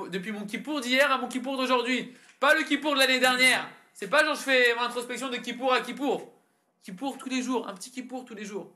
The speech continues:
Mais ce kippour, qui est un peu rastratique, entre guillemets, parce que, euh, c'est un moment où on se voit réellement en face du miroir,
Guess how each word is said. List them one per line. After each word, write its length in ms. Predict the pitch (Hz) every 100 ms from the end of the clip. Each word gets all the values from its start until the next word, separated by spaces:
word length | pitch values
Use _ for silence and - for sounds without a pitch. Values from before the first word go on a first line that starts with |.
| _ _ _ _ -
Mais 420 | 220 277 269 247
ce 100 | 214
kippour, 640 | 214 226 220 277 233 170 - _ _ _
qui 100 | 208
est 40 |
un 80 | 214
peu 140 | 214
rastratique, 520 | 233 214 220 208 247 202
entre 200 | 185 196
guillemets, 260 | 196 220
parce 160 | 180 165
que, 80 | 196
euh, 360 | 185 185 180
c'est 80 | 180
un 100 | 185
moment 160 | 196 202
où 40 |
on 60 | 185
se 120 | 170
voit 360 | 175 196 196 175
réellement 260 | 170 190
en 40 | 196
face 180 | 190 175
du 80 |
miroir, 460 | 170 170 226 226 -